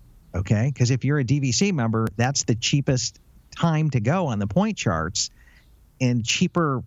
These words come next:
point charts is equal to higher demand in our economy,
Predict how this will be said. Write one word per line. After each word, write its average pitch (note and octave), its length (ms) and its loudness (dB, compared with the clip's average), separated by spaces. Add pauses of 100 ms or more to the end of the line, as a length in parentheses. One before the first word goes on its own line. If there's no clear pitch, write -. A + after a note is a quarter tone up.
point F#3 260 0
charts B2+ 380 0
is A#2 280 0
equal C3+ 320 2
to A#2 200 2
higher A#2+ 400 0
demand G#2 560 0
in G2+ 100 4
our F#2 220 0
economy, F2 580 -2